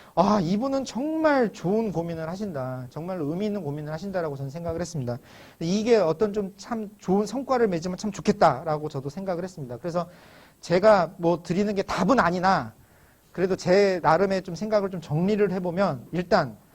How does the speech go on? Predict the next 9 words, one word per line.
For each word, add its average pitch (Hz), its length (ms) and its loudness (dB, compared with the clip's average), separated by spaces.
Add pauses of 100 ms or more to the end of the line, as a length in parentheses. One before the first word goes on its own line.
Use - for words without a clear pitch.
(480)
정도는 247 600 6
없습니다. 175 400 -4
정답은 240 440 4
없습니다. 170 380 -4
이런 160 160 -2
게 196 80 -4
있을 160 180 -6
수 185 120 -2
없습니다. 143 420 -6